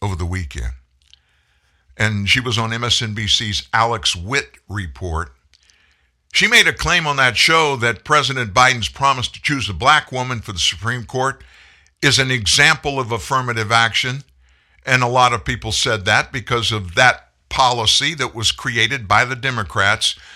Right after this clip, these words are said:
to, quote unquote, pay back people of color for the disadvantages that they have been experiencing based upon how evil we are,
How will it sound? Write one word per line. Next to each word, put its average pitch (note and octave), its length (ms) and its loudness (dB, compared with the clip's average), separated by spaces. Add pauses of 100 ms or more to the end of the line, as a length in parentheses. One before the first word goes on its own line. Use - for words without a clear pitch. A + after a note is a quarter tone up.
(280)
to, A#2 420 -4
quote D3+ 280 0
unquote, C3 640 -2
pay D#3 260 -2
back C#3 540 0 (340)
people A2+ 340 -6
of F#2 140 -10
color C3 340 0
for - 140 -10
the G#2 100 -6
disadvantages G#2 1040 -2 (240)
that A2 180 -4
they A#2+ 220 4
have A2 340 4
been A2 140 -4
experiencing A2 920 -2
based A#2 320 -2
upon A#2+ 400 -2 (240)
how A#2+ 400 4
evil A#2 460 -2
we C#3 300 0
are, G2 500 2